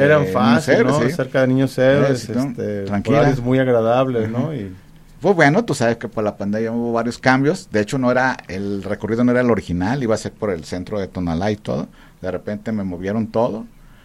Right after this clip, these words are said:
Speaker 2: me movieron el horario y dijeron, "¿Sabes qué? Está el sábado en la tarde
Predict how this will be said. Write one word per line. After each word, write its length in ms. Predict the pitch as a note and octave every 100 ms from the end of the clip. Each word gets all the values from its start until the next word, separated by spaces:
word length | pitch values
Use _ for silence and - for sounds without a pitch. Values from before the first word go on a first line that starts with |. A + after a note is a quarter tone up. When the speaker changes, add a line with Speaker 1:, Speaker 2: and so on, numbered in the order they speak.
| -
Speaker 2:
me 80 | F2
movieron 280 | G2 G#2 G#2+
el 80 |
horario 540 | F#2 F#2 A#2 D3 E3 A#3 - _ - -
y 60 |
dijeron, 280 | F#2 F#2+ F#2+
"¿Sabes 220 | A2 -
qué? 240 | - B2+ -
Está 280 | F2 - G2
el 100 | G2+
sábado 460 | - C#3+ D#3+ F#2
en 60 | F2+
la 80 | F#2
tarde 380 | - D3 F3+ A#3